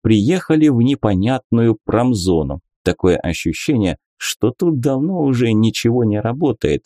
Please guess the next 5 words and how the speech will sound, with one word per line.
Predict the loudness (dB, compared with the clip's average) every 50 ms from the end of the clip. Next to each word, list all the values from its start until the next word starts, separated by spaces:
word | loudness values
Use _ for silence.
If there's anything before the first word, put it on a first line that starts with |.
| _ _
сплошное | -10 -8 -8 -8 -8 _ -2 0 0 0 -2 -4 -6 -8 -6 -6 -4 -2 -2 -2 -2 -2
запустение | -2 -2 -2 -2 -2 -4 -4 -4 -6 -10 _ -4 -2 0 0 2 0 0 -2 -2
и | -2 -2
разруха. | -2 -2 -2 -2 -2 0 0 0 0 0 -2 -4 -4 -6 _ _ _ _ _ _ _ _ _ _ _ _ _ -4
Я | -2 0 0 0 0 -2